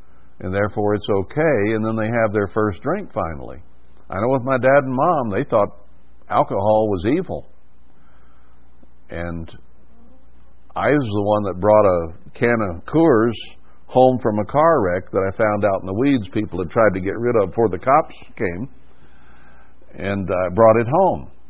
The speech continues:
Because we'd read it's okay to drink alcohol now that we were in the church.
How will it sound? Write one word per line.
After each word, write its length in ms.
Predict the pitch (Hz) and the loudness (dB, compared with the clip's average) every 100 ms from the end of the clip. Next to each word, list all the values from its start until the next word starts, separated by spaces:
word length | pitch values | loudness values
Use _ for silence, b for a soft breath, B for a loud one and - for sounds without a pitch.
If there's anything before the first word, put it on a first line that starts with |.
| - | -6
Because 180 | 113 101 | -2 2
we'd 180 | 143 160 | 4 6
read 360 | 151 214 135 | 6 6 4
it's 180 | 87 80 | 0 -2
okay 300 | 90 87 101 | -2 2 2
to 160 | 101 131 | 2 0
drink 280 | 117 135 147 | -2 -2 2
alcohol 540 | 180 - 120 82 78 | 0 0 -2 -2 -2
now 140 | 85 90 | -2 -2
that 80 | |
we 100 | 98 | -2
were 160 | 98 95 | 0 0
in 80 | 90 | -2
the 80 | 110 | 0
church. 400 | 196 226 127 | 2 2 0